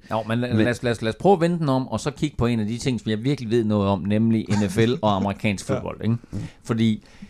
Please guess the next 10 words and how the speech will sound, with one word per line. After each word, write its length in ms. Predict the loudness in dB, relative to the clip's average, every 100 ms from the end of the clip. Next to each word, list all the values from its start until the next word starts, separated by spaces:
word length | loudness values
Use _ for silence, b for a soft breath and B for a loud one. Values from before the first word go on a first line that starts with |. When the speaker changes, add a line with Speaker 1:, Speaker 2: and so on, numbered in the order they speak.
| B -12 -2
Speaker 1:
i, 120 | 0
i, 520 | 0 0 -2 -2 -4
i 80 | -2
kapitalismens 640 | -4 -2 0 0 -2 -4
højborg, 560 | 2 2 2 -4 -8 -14 _ -10 -2
der 60 | 0
har 280 | 0 0
N 120 | 0
F 60 |
L 40 | 0